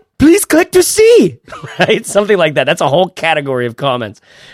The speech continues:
Uh, you could just, well, okay, maybe it's not the most valuable thing in the world.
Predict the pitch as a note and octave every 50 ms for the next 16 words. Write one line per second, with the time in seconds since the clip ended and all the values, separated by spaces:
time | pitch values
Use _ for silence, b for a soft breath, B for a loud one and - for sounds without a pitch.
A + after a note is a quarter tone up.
0 | B - D#3+ E3 D#3 E3 E3 E3 D#3 D3 C#3 D3 C3+ C#3+ C3+ - _ - D3 D3+
1 | - E3+ A#3 B3+ A#3+ - D3+ C#3+ D#3 F3 F#3+ G3 G3 F#3+ D#3+ D#3+ - G3 F#3 -
2 | F3+ F3+ F3+ E3 D3 F#3+ F3+ F#3 F3+ E3 D#3+ - G#3 G#3 G3+ F3+ F3+ F#3+ A3 G3+
3 | C3+ G#2+